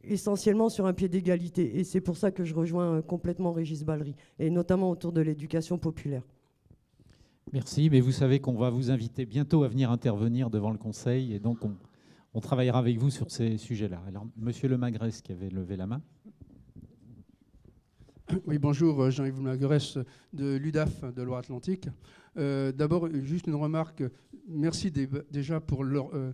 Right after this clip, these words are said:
Speaker 3: la présentation de l'orientation du Conseil. Je pense que ça va dans le bon sens.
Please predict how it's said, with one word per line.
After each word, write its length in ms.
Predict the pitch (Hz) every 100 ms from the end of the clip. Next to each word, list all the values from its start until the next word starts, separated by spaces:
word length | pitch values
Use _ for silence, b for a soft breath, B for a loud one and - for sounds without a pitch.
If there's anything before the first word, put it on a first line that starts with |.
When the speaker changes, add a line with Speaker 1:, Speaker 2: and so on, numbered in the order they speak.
| -
Speaker 3:
la 120 | 143
présentation 720 | 135 160 165 165 156 - 170
de 100 | 156
l'orientation 640 | 123 123 131 127 131 - 135
du 100 | 131
Conseil. 360 | 139 123 165
Je 100 | 156
pense 320 | 127 - 143 -
que 80 |
ça 160 | 139 139
va 180 | 135 - _ 156
dans 120 | 143
le 60 |
bon 200 | 131 143
sens. 340 | 120 170 180